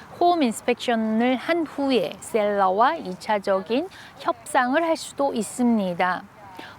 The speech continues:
홈 인스펙션 리포트에 따라서 바이어는 집 구매 가격을 내고야 해서 내릴 수도 있고요. 또 수리를 받을 수도 있고 또는 크레딧을 받을 수도 있고,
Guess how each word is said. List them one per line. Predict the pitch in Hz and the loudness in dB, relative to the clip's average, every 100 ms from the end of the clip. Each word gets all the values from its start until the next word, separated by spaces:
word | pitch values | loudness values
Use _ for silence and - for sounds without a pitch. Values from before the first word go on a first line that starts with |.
| - | 4
홈 | 392 403 349 | 6 6 4
인스펙션 | 226 - 285 - 269 262 214 | -2 -2 -4 0 2 2 2
리포트에 | 202 - 320 330 302 220 - | -2 0 0 2 2 2 2
따라서 | 190 190 180 220 277 311 | 2 2 4 4 6 4
바이어는 | - 190 196 202 196 277 | 2 0 2 0 0 -2
집 | 330 240 - | -4 -12 -12
구매 | - 208 247 | -4 0 2
가격을 | 247 208 208 214 214 196 180 | 2 0 0 0 0 -2 0
내고야 | 185 185 214 202 | 2 4 4 4
해서 | 190 208 247 277 - - | 0 0 2 0 -4 -8
내릴 | 190 175 214 381 | 2 4 6 4
수도 | 370 311 | 2 -4
있고요. | 240 - 185 175 - - - - | -4 -4 0 0 -2 -8 -20 -4
또 | 254 262 | -2 0
수리를 | - 403 440 440 | 0 4 6 4
받을 | 359 220 185 | 2 0 0
수도 | 190 - 185 | -4 -6 -6
있고 | 165 - - 285 370 - - - - | -6 -6 0 2 2 0 -14 -12 0
또는 | 349 349 381 381 | 2 4 2 -2
크레딧을 | - 403 403 381 339 330 | -2 0 2 2 2 -2
받을 | - 180 175 190 | -2 -4 -4 -6
수도 | - 208 | -4 -2
있고, | 165 - - 254 349 | -2 -4 2 2 2